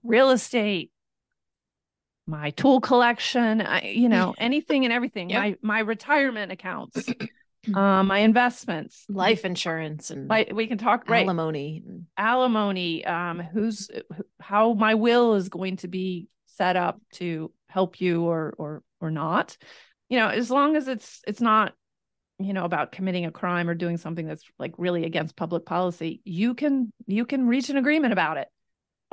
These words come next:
Speaker 1: You, you cannot talk about child support. So if you guys have kids, you can't agree that I'm, I'm never gonna pay child support or anything like that. That, that's not gonna fly, but
Speaker 2: Right. Totally separate,
Speaker 1: um,
Speaker 2: but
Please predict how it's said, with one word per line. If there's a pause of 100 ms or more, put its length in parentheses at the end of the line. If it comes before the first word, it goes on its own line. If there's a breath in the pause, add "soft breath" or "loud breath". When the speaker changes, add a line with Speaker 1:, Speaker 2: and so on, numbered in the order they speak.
(200)
Speaker 1:
You,
you
cannot
talk
about (200)
child
support.
So
if
you
guys
have
kids,
you
can't
agree
that
I'm,
I'm
never
gonna
pay
child
support
or
anything
like
that.
That, (160)
that's
not
gonna
fly,
but
Speaker 2:
Right. (180)
Totally
separate,
Speaker 1:
um,
Speaker 2:
but